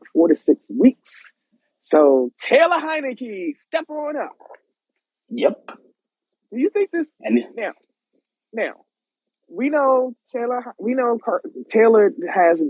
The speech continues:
Speaker 1: nearly only a percentage of the physical tools that Carson Wentz has. He has a,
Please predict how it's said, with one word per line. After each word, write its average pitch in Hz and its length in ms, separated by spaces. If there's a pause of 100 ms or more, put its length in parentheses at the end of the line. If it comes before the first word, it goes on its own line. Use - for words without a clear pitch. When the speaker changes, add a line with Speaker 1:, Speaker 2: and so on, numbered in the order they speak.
(120)
Speaker 1:
nearly 175 600 (580)
only 196 220
a 165 80
percentage 196 520
of 165 120
the 151 100 (140)
physical 180 380 (180)
tools 151 400
that 123 220
Carson 147 440
Wentz 127 240
has. 90 260
He 110 100
has 101 120
a, - 40